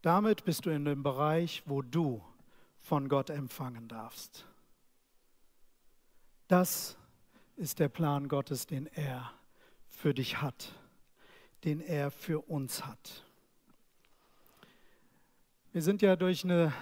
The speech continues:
sehr herausfordernde Zeit und es ist ja noch nicht zu Ende. Und ich möchte einen Schmerz mitteilen, den ich in den letzten anderthalb Jahren stark gespürt habe. Ich habe nie zuvor unsere Welt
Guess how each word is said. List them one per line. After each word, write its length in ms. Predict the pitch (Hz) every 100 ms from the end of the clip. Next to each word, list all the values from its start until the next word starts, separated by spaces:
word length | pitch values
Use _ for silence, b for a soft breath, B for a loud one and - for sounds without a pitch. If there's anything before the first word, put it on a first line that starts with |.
| B
sehr 280 | - 175 165
herausfordernde 1040 | 170 156 165 196 - 190 180 180 180 180
Zeit 500 | - 180 175 180 180
und 280 | 143 135 - B B B
es 140 | 180 156
ist 160 | 151
ja 100 | 170
noch 140 | 165 151
nicht 320 | 180 - -
zu 240 | - -
Ende. 560 | 165 170 180 185 185 165 - _ - - _ _ _ _ _ -
Und 220 | - 170 165
ich 300 | 160 - - B B B B -
möchte 560 | 196 - 220 202 180 B B B B - - - _ _ _ _ - - B B B
einen 320 | - 180 196 180
Schmerz 680 | - 190 202 240 240 -
mitteilen, 640 | 185 165 - 151 135 135
den 160 | 139 156
ich 140 | 160
in 60 | 175
den 100 | 170
letzten 340 | 180 - -
anderthalb 560 | 170 175 180 165 170 151
Jahren 420 | 160 151 147 156 - B
stark 460 | B - 165 151 -
gespürt 500 | 156 - - 139 139
habe. 240 | 139 131
Ich 140 | 147 165
habe 240 | 160 165
nie 180 | 175 214
zuvor 640 | - 208 - 180 175 180
unsere 320 | 170 156 151
Welt 320 | 143 160 170